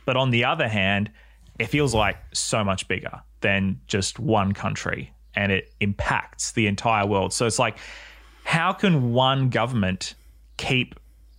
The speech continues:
Facebook accountable for something that happens in Syria?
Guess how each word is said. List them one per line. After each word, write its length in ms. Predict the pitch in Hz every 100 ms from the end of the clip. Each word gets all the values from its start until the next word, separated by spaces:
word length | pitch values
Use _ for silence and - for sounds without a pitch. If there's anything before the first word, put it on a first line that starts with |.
| -
Facebook 720 | - 123 120 - - 95 - - - - - -
accountable 800 | 98 - 90 117 98 95 - - - -
for 340 | - 113 107
something 600 | - 120 107 110 107 101 - - - -
that 140 | 120
happens 720 | 110 113 107 113 107 104 -
in 320 | 127 113 104 98
Syria? 560 | - 135 113 95 -